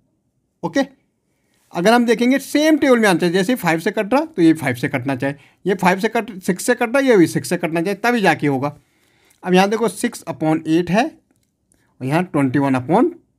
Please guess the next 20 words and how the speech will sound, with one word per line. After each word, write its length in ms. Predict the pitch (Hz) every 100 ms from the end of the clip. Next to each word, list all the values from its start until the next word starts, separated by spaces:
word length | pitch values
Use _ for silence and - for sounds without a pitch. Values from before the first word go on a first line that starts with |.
| _ -
ट्वेंटी 360 | 135 127 127 254
एट। 260 | 185 127 123 _ _ _ -
बस 140 | 254
सेवन 280 | - 220 226
की 60 | 226
टेबल 180 | 240 233
में 100 | 226
आता 140 | 220
है 40 |
कि 60 | 262
नहीं 100 | 285
आता? 180 | 220 143
सेवन 520 | - 170 175 190 208
थ्री 200 | 185 151
जा 120 | 151
ट्वेंटी 320 | 147 151 139 160
वन, 280 | 175 254 - -
सेवन 340 | - 135 135 147
फ़ोर 260 | 147 139
जा 160 | 175